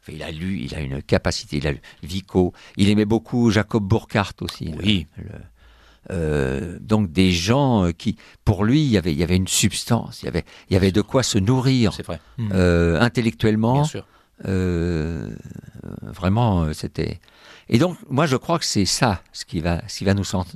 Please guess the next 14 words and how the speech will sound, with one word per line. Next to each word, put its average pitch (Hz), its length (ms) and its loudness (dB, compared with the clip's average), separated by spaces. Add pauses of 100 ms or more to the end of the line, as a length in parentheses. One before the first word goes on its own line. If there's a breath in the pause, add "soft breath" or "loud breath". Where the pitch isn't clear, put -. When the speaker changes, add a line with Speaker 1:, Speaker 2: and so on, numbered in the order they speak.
(200)
Speaker 1:
nous 120 100 4
transmettre. - 640 -2 (400 loud breath)
Et 123 160 2
son 135 220 2
dernier 151 260 4
livre 147 160 4
de 120 60 4
critique 117 320 -6
sociale, 127 320 0
c'est - 120 -4
Le 110 100 6
sceptique - 380 0
résolu. 104 500 2 (140)
Speaker 2:
Oui. 95 240 -2